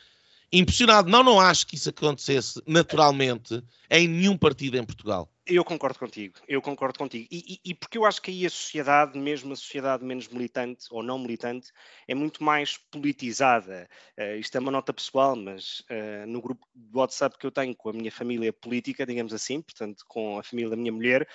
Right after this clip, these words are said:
Speaker 2: <laughs> a minha sogra pediu ao filho mais novo, que vive em Madrid, para ir <laughs> representá-la nessa manifestação. Ou seja,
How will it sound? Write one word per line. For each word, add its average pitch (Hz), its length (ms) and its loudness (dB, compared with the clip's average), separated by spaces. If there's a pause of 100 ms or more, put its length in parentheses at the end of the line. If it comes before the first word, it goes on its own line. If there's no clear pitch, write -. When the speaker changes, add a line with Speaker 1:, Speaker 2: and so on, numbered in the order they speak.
(160)
Speaker 2:
<laughs> - 180 -16
a 156 40 -2
minha 139 200 -2
sogra 139 360 2
pediu 143 380 -2 (260)
ao 143 120 0
filho 156 260 2
mais 143 300 4
novo, 143 440 2
que - 120 -16
vive 127 200 -6
em 135 40 -4
Madrid, 135 480 0
para 147 180 2
ir 147 160 2
<laughs> - 0 -
representá-la 139 800 0
nessa 147 280 -2
manifestação. 143 760 -2 (360)
Ou 139 120 -4
seja, 113 480 4